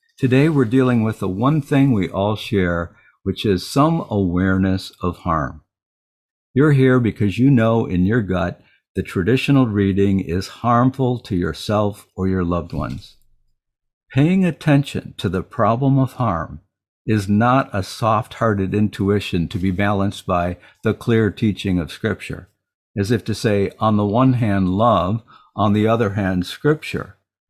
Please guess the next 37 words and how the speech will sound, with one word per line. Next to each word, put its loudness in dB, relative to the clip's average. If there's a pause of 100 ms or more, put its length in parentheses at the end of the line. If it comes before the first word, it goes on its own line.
(500)
Scripture -2
itself 0 (120)
urges 2
us -2 (320)
to -2
be 2
alert 2
to -8
this -2
problem -2
of -6
harm. 0 (920)
In 2
this 2
class, -2
we're 0
not 0
dumbing 4
it -6
down 0 (320)
because -2
there's 0
just -2
too -2
much -2
at -8
stake, -8 (480)
and 4
you 4 (180)
are 0
more 4
highly 2
motivated 0
than 0
most 2
pastors -2
are -2